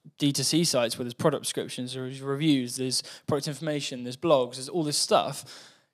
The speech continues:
If, if the font doesn't bring everything together, you end up with a pretty crap site and everything doesn't feel nice and it doesn't feel like, "Oh, right, there's, there's time spent here." So I guess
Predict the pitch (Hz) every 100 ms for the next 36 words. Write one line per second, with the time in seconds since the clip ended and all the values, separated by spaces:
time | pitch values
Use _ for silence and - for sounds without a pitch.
0 | _ - 160 - 165 170 - 240 160 165
1 | 165 147 - _ _ 175 190 175 156 151
2 | 151 151 202 151 - 147 156 _ 151 185
3 | 208 196 196 - - - 151 151 135 -
4 | 143 - 180 147 - 170 - - 180 110
5 | - - 156 156 160 143 147 135 175 160
6 | 135 165 117 - 135 127 147 143 139 -
7 | 151 131 135 139 139 127 139 127 - 139
8 | 151 143 143 147 143 190 - - - -
9 | - 180 165 147 - _ _ _ _ _
10 | - 156 156 -